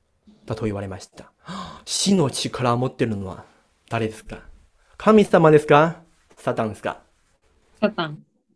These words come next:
Speaker 1: サタンです。はい。命から離れたので、死を与えるしかないんですね。なので、死の力、みんなに、みんなを殺してきたのは悪魔なんです。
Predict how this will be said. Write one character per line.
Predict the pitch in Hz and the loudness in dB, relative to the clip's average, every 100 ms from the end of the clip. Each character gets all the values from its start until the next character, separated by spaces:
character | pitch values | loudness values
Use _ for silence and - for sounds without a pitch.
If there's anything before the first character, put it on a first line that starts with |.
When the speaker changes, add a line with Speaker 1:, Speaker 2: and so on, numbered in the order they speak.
| _ _ - | _ _ -8
Speaker 1:
サ | 185 | -2
タ | 185 | -2
ン | 120 | -2
で | 95 | -8
す。 | - - _ _ _ _ _ | -16 -20 _ _ _ _ _
は | - 101 | -10 -10
い。 | 98 _ _ _ - | -12 _ _ _ 0
命 | 226 254 214 156 | 4 6 6 2
か | - | -2
ら | 139 | -2
離 | - 143 180 | -2 -4 -2
れ | 190 | -2
た | 151 | -2
の | 127 110 | -4 -2
で、 | 120 - - | -4 -4 -14
死 | - - - 226 226 139 | -12 -8 -4 -4 -2 0
を | 113 - | -2 -4
与 | 113 113 - 202 | -8 -6 -2 0
え | |
る | 165 | 0
し | - | -4
か | 113 | -6
な | 113 | -6
い | 107 | -6
ん | |
で | 101 | -10
す | - | -16
ね。 | 98 _ _ | -18 _ _
な | 127 | -6
の | 110 | -4
で、 | 113 107 - | -2 -4 -6
死 | - - | -10 -4
の | 165 127 | -2 -2
力、 | - - 123 117 - | -4 -8 -6 -6 -8
み | 131 156 | -8 -6
ん | 180 | -6
な | 185 | -6
に、 | 190 185 - - - | -8 -12 -20 -12 -4
み | 180 | -2
ん | |
な | 190 | -2
を | 185 | -2
殺 | - 160 208 | 0 4 4
し | |
て | 214 151 | 2 -6
き | 135 | -6
た | 117 | -8
の | 107 | -8
は | 101 104 - _ | -8 -10 -12 _
悪 | - 135 - | -12 -12 -10
魔 | 107 92 | -12 -12
な | 90 | -16
ん | |
で | 82 | -20
す。 | - | -20